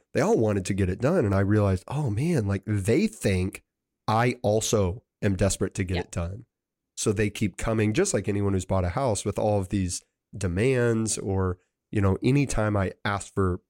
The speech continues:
Speaker 1: a price reduction, my real estate agent was like, "Oh no, don't do that. They might pull the offer." So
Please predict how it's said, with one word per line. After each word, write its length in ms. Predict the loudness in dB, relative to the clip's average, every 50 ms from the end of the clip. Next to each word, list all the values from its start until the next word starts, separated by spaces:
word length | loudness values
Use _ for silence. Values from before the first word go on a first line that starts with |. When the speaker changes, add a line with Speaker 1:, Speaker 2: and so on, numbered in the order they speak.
| _
Speaker 1:
a 80 | -10 -8
price 400 | -6 -4 -2 0 0 0 0 -2
reduction, 460 | 0 0 2 0 0 0 0 0 0
my 100 | 2 2
real 220 | 2 2 2 2 2
estate 240 | 2 0 2 2
agent 160 | 2 2 0 -2
was 120 | -2 -2
like, 120 | -2 -4 -4 _ _ _ _ 2
"Oh 320 | 4 4 6 4 4 4
no, 300 | 4 4 4 4 2 2
don't 220 | 2 2 0 2
do 100 | 2 2
that. 220 | 2 2 0 0 -2
They 80 | 0
might 200 | 0 0 -2 0
pull 120 | 0 -2 0
the 140 | 0 0 0
offer." 420 | 0 -2 -2 -4 -6 -6 -6 -8 _ _ _ _ _ _ _ _ _ _ _ _ _
So 360 | 0 4 4 4 4 2 -2